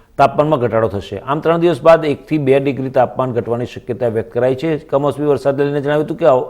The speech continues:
આવનારા પાંચ દિવસ સુધી કમોસમી વરસાદની કોઈ જ સંભાવના નથી.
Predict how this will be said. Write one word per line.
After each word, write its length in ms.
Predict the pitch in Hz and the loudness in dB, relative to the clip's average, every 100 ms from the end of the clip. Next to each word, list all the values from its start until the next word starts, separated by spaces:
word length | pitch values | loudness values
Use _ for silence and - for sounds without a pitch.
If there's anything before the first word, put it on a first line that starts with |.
| - | -8
આવનારા 420 | - 127 131 147 156 | -2 0 2 4 4
પાંચ 380 | - 123 135 | 2 0 0
દિવસ 180 | 131 143 | 0 -2
સુધી 240 | 127 127 143 | -4 -6 -4
કમોસમી 460 | 120 120 120 131 | -4 -4 -6 -4
વરસાદની 460 | 123 113 123 131 120 - - _ _ - | -4 -4 -4 -4 -8 -10 -20 _ _ 2
કોઈ 140 | 175 | 2
જ 40 | |
સંભાવના 480 | 147 139 123 131 135 | 2 0 2 2 2
નથી. 300 | 143 135 160 | -2 -2 -4